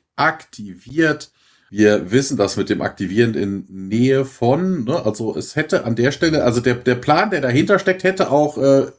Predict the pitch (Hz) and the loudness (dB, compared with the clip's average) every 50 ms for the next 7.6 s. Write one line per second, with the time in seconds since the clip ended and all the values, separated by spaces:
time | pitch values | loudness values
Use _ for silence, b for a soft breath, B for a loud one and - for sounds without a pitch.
0 | _ _ - - - 165 147 123 - 90 82 82 - 90 85 - - 80 76 73 | _ _ -12 -10 -6 -4 -4 -2 0 0 0 0 -2 -6 -12 -8 -6 -6 -6 -6
1 | 71 - B B B B B B B B B - 95 123 120 107 113 123 120 120 | -10 -14 B B B B B B B B B -2 0 0 0 2 0 -2 -4 0
2 | 127 123 120 - 135 123 117 - - B B B B B - 95 - 120 - 110 | 0 0 2 4 2 2 2 0 -8 B B B B B -4 0 2 2 2 2
3 | 107 113 113 123 127 123 127 120 - 131 120 117 104 113 123 123 147 165 165 165 | 2 2 0 0 0 -2 -4 0 4 4 4 6 4 2 0 2 0 0 0 0
4 | 160 156 - - 110 120 127 139 143 - - 110 101 110 107 104 101 101 101 - | -2 -4 -4 -6 -2 0 2 2 2 0 -2 -2 0 2 2 2 2 0 -2 -4
5 | - _ _ - 110 117 127 120 110 107 - - - - _ _ _ _ _ _ | -10 _ _ -4 -2 0 0 2 0 0 -2 -2 -8 -8 _ _ _ _ _ _
6 | _ _ _ _ - 92 90 87 87 - - 107 98 95 87 92 90 92 - - | _ _ _ _ -2 0 2 2 0 -2 -4 -2 -2 0 2 2 2 2 0 -6
7 | - 78 76 90 98 - 107 104 104 98 - B | -12 -12 -6 -4 -2 -2 0 0 0 0 0 B